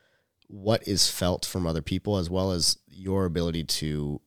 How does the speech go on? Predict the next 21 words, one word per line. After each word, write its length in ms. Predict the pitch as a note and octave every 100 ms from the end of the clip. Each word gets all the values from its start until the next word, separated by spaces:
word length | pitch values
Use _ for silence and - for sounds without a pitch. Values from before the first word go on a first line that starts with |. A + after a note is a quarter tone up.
| -
accept 800 | D#2+ - - D#2+ - - - -
yourself 760 | - D2 - F#2+ A#1 - - -
in 180 | E2+ D#2+
all 140 | E2
situations, 680 | - - D2 B1+ - E2+ D2+
has 120 | E2
a 60 | D#2
lot 240 | D#2 -
to 100 | -
do 200 | C#2 D2+
with 280 | D2+ D2+ -
whether 280 | E2 D2+ D2+
or 40 |
not 220 | C2+ C2
your 140 | B1 C#2
intentions 540 | C#2 E2 E2 D#2 C#2
are 120 | - D2
in 60 |
a 60 | B1
good 200 | B1+ -
place. 480 | F#2 D2 - -